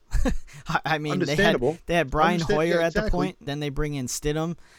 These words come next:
Speaker 1: after Hoyer just botched the whole first half.
Speaker 2: But you don't re-, remember, two of their biggest plays were runs.
Speaker 1: Oh, no, I know. And that's what I'm saying. I, like, just the fact that they were able to keep Patrick Mahomes off the field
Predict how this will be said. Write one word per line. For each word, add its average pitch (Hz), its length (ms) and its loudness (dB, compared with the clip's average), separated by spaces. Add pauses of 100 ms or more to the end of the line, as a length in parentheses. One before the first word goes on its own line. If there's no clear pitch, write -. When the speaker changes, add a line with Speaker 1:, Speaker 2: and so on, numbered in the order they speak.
(160)
Speaker 1:
after 127 400 -2
Hoyer 139 340 -2
just 120 320 -8
botched 123 480 -2
the 131 100 -2
whole 123 160 -2
first 123 300 -6
half. 120 320 -4
Speaker 2:
But 117 120 -14
you - 40 -8
don't 165 140 -4
re-, 170 120 -2
remember, 160 380 -4 (240)
two 190 160 0
of 220 60 -2
their 185 100 0
biggest 165 260 -4
plays 190 200 -4
were 117 80 0
runs. 135 360 -6 (300)
Speaker 1:
Oh, 254 120 2
no, 247 200 4
I 165 80 6
know. 233 240 -2 (320)
And 185 140 0
that's 226 160 4
what 208 80 6
I'm 180 60 2
saying. 190 360 0
I, 156 200 0
like, 156 240 -2 (340)
just 214 180 2
the 202 80 -2
fact 196 280 0
that 175 100 -4
they 156 100 -2
were 151 120 0
able 151 240 -2
to 139 60 -6
keep - 280 -8
Patrick 139 340 2
Mahomes 127 320 -6
off 139 220 0
the 131 80 -6
field 123 480 -4